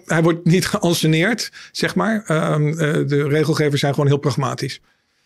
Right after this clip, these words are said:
Dus, eh, er is een laag van regelgeving. De Europese regelgever die wil iets bereiken. Alle lidstaten komen bij elkaar. Eh, met name als je naar elektronisch geldregelgeving kijkt, dan zie je dat de,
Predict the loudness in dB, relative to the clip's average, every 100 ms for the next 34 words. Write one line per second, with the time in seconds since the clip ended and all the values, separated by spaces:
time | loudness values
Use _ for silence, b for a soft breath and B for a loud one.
0 | _ _ _ -2 0 0 -2 -2 0 -2
1 | -2 -2 0 2 2 4 4 2 0 0
2 | 2 0 0 0 2 2 2 0 -6 _
3 | _ _ -12 -2 0 2 2 2 2 2
4 | 0 -2 -2 -2 -2 -2 -2 -2 0 0
5 | 0 0 0 -4 -2 0 2 2 0 -2
6 | -2 -2 0 0 0 0 0 2 2 0
7 | B B B _ 0 2 0 0 0 0
8 | 0 0 0 -2 -2 -2 -2 0 0 0
9 | 0 0 2 2 2 0 0 0 -2 -4
10 | -2 0 0 2 0 -2 -4 -4